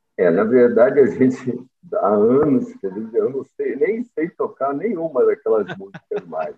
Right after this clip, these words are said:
cara, na boa. É, é, a banda mudou muito, né, cara? Mudou muito. Depois, quando veio a fase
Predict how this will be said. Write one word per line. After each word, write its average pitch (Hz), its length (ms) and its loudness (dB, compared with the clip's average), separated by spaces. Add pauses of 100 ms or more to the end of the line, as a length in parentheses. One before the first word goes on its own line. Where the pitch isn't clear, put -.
(140)
cara, - 140 -20 (140)
na 90 100 -8
boa. 381 400 -16 (760)
É, 76 360 -8 (720)
é, 151 200 4
a 95 220 6
banda 110 460 6
mudou 143 640 2
muito, 120 680 4
né, 85 280 -6
cara? - 160 -6
Mudou 107 360 -10
muito. 107 380 -6 (240)
Depois, 117 460 -8
quando 107 240 -2
veio 98 260 2
a 85 60 0
fase 87 420 0